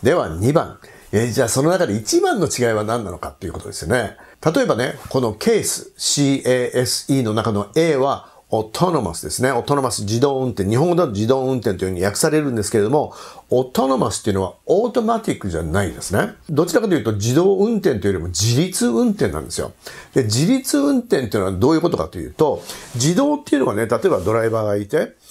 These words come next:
でも自動でやってくれる。そういうのが自動運転ですけども、自立運転っていうのはドライバーがいなくてもいいんです。誰も乗っていない車でも、そこ、どっかに行けたり、どっかに戻って行ったりできるっていうことですよね。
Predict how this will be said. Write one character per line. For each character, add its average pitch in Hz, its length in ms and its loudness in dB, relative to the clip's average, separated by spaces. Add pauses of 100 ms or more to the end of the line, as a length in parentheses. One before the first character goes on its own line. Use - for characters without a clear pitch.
(160)
で 285 100 2
も 202 240 0 (120)
自 113 180 -2
動 117 180 4
で 113 80 2
や 101 100 2
っ 87 40 -6
て - 140 -4
く 95 120 -2
れ 90 80 0
る。 76 180 -6
そ - 160 2
う - 20 2
い - 40 0
う - 20 0
の 208 60 2
が 123 60 0
自 104 140 0
動 101 180 4
運 104 200 -2
転 98 160 0
で 71 100 -6
す - 60 -10
け 92 80 -4
ど 73 80 -4
も、 76 120 -6
自 101 260 0
立 262 280 0
運 262 180 0
転 131 200 -2
っ - 40 -4
て 90 100 -6
い - 20 -2
う 80 40 -6
の 87 80 -4
は 90 80 -2
ド 95 140 2
ラ 254 120 2
イ 277 40 0
バ 196 100 2
ー - 40 -6
が 65 80 -10
い 92 140 -2
な 277 140 2
く - 80 -12
て - 80 0
も 90 120 0
い 92 40 -2
い - 20 -4
ん 76 40 -6
で 62 100 -8
す。 - 160 -10 (320)
誰 226 380 2
も 226 120 0
乗 214 120 0
っ 202 40 -2
て 220 180 0
い - 20 -2
な 214 120 0
い 160 80 -4
車 139 280 0
で 131 60 0
も、 139 260 -2 (200)
そ - 120 -4
こ、 113 160 2
ど 110 180 0
っ - 20 -6
か 90 100 -2
に 85 140 -4
行 98 100 -4
け 110 100 2
た 113 160 0
り、 123 280 0 (180)
ど 123 120 4
っ 123 40 -10
か - 100 0
に 90 60 -2
戻 127 280 2
っ 180 40 -6
て 185 120 -4
行 92 100 -2
っ - 20 -10
た - 80 -2
り 76 120 -2
で 98 140 0
き 120 140 0
る 98 160 0
っ - 40 -14
て - 100 -4
い 90 40 2
う 80 40 -4
こ 78 80 -4
と 65 80 -10
で - 100 -16
す - 60 -10
よ 98 100 0
ね。 214 140 0